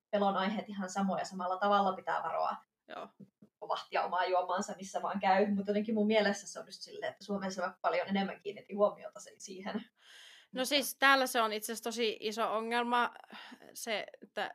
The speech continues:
Speaker 2: miten se sanotaankaan, terästetään niitä juomia.
Speaker 1: Joo.
Speaker 2: Ja, ja tota, mutta Suomessa se, <laughs> mua jotenkin se kuvaa sitä hyvin, koska Suomessa voi jättää tuopin pöytään tai sisälle, koska se on jätettävä.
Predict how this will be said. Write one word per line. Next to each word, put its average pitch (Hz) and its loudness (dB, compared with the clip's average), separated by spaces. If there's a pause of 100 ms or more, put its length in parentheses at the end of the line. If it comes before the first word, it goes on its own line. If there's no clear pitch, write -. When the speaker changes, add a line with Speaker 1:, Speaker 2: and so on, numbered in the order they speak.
(440)
Speaker 2:
miten 226 -12
se 220 -14
sanotaankaan, 220 -8 (840)
terästetään 233 -2
niitä 226 -8
juomia. 220 -4 (260)
Speaker 1:
Joo. 247 0
Speaker 2:
Ja, 220 6
ja 214 -2
tota, 208 -2 (240)
mutta 277 2 (300)
Suomessa 233 4
se, 226 2 (260)
<laughs> - -4
mua 220 -2
jotenkin 240 0
se 262 -6
kuvaa 233 0
sitä 208 -4
hyvin, 214 0
koska 214 -8
Suomessa 240 -2
voi 233 -2
jättää 247 0
tuopin 214 -6
pöytään 202 0
tai 196 -2
sisälle, 208 -2
koska - -12
se 214 -2
on 208 -2 (240)
jätettävä. 226 4